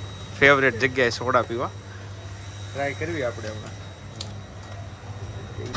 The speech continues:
હાલો, તે પી લેવી, પછી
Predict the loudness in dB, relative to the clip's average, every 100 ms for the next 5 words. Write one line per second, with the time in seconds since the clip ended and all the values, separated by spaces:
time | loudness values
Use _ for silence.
0 | 4 6 6 2 0 0 0 0 4 4
1 | 6 4 4 4 4 6 6 6 4 6
2 | 8 8 6 4 2